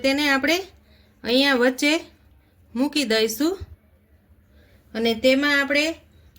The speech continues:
આદુ અને લસણ બે મેં લીધું છે, તે પણ એડ કરી દઈશું.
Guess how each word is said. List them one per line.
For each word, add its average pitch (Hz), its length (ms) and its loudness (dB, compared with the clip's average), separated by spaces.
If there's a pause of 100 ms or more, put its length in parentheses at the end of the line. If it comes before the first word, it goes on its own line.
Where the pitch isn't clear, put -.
(200)
આદુ 262 200 -2 (140)
અને 294 160 0 (160)
લસણ 269 440 2
બે 269 80 4 (160)
મેં 247 180 0
લીધું 247 340 0
છે, 311 100 0 (160)
તે 269 180 2
પણ 254 260 0
એડ 240 180 -8
કરી 240 240 -2
દઈશું. 254 340 -2